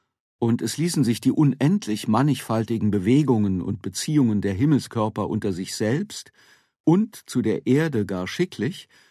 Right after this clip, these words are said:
mit den mannigfaltigen Abwechselungen der Geburten in Bezug stellen. Hiervon sollte nun auch das künftige Schicksal des Menschen ausgehen, und man möchte, jenes erste zugebend, gar wohl gestehen,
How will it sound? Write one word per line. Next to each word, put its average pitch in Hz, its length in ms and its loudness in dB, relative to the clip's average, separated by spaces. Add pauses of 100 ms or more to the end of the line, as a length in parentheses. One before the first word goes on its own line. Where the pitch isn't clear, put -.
(360)
mit 120 220 -2
den 110 160 2
mannigfaltigen 123 800 0
Abwechselungen 117 1000 -2
der 104 140 0
Geburten 113 680 -2 (120)
in 101 160 0
Bezug 95 380 -6
stellen. - 420 -12 (1080)
Hiervon 165 300 2
sollte 139 300 2
nun 110 260 2
auch 139 480 -4
das - 300 -10
künftige 135 520 0
Schicksal 101 600 -2
des 95 180 -10
Menschen 104 480 -4
ausgehen, 123 640 -2 (840)
und 110 320 -2
man 113 180 2
möchte, 165 540 0 (420)
jenes 110 300 0
erste 147 480 0
zugebend, 160 840 -2
gar 110 220 -4
wohl 120 160 2
gestehen, 135 680 0